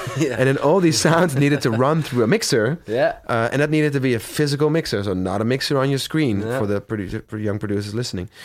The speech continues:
Speaker 2: So, uh, I think I was, like, twelve or something. So then I tried to make sense of all of this.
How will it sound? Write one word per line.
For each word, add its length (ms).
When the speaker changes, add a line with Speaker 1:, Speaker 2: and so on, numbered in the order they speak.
Speaker 2:
So, 400
uh, 320
I 80
think 180
I 60
was, 160
like, 260
twelve 400
or 80
something. 460
So 120
then 80
I 40
tried 340
to 60
make 240
sense 320
of 100
all 140
of 80
this. 320